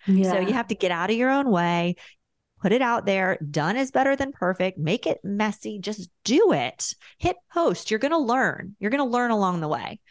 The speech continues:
Speaker 2: Yeah,
Speaker 1: And
Speaker 2: like,
Speaker 1: you're
Speaker 2: you'll
Speaker 1: gonna grow.
Speaker 2: <laughs> you'll,
Speaker 1: Yeah.
Speaker 2: your, your first Facebook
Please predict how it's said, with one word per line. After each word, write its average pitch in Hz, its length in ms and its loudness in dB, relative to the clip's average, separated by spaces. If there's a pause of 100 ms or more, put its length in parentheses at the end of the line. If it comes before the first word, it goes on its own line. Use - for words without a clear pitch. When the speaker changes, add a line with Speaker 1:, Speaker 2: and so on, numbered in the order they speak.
(120)
Speaker 2:
Yeah, 277 160 2
Speaker 1:
And 262 80 2
Speaker 2:
like, 262 80 0
Speaker 1:
you're 262 80 -2
Speaker 2:
you'll 294 100 2
Speaker 1:
gonna 185 380 -2
grow. 208 180 -6
Speaker 2:
<laughs> - 40 -20
you'll, 254 180 2
Speaker 1:
Yeah. 233 260 0
Speaker 2:
your, 226 120 -4 (120)
your 285 140 2
first 285 560 -2
Facebook 226 500 0